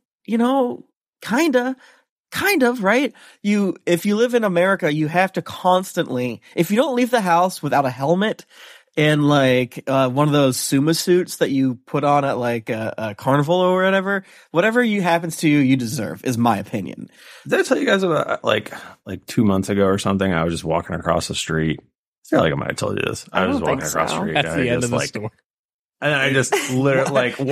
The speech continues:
Speaker 2: one
Speaker 1: Michael get across the street?
Speaker 2: Like, two cars, they, like, stopped on either side 'cause it's, like, a busy road for me to walk across. And I was like, "Oh," and then I start-, started to trot across, across, and I just literally fell immediately onto my face with, like, <laughs> nothing. There was, like,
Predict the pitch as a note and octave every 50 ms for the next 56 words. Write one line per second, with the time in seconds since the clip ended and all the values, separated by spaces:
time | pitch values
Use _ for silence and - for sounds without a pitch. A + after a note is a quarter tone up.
0 | D3+ D#3+ A3 A3 G#3+ G#3 G#3 G#3 G3+ F3+ F#3 F#3 F#3 E3+ F#3+ F3+ F3 E3+ - F3
1 | E3 - - G3 F#3+ D#3 - - _ _ _ - C#3 C#3+ C#3+ C3+ A#2+ - F3+ F#3
2 | E3 - D#3 D3 D3 C#3 B2+ C3+ C3+ C3 C3 A#2+ A#2 - - - A#2 G#2+ G#2 G#2
3 | - A2 G2+ G2+ G2+ G2+ F#2 - F#2 F2+ F2+ F2 F#2 F2 F2+ F2 F#2+ F2+ E2 C#2+
4 | F#2 E2+ D#2+ E2+ D#2+ D#2+ E2 D#2+ E2+ E2+ E2 - F#2+ F2+ F2 E2+ E2 D#2+ D#2+ D#2+
5 | - E2 D#2 D#2 D2+ D#2 D#2 D#2+ - - E2+ E2 F2 - C4 - G#4 G#4 G4+ G4+
6 | - - - - - F2+ F#2 F2+ - - - - G#2 G2+ - G#2+ F#2+ F2 E2 -
7 | F#2 F2+ F2 F2+ - E2 E2 E2 - - _ - F#2+ - G#2+ G2+ G2 G#2 G2 F#2
8 | F#2+ F2 E2 - - _ _ - A2+ A2+ A2+ G#2+ G2+ G2 G2 G2+ - - - F#2
9 | E2+ E2+ D#2+ D#2+ E2 - - G#2+ G#2 G2+ G2 F#2+ F#2 F#2 F#2 F2+ F#2 F#2 - -
10 | F2+ F2+ - - F#2 F#2 G2 - - B2 A2+ - - G#2 A2+ A2+ F2+ F#2+ G2 G2
11 | F#2 F2+ - - - - C3+ D3 D#3 D3+ B2 C3+ B2+ G#2+ G2+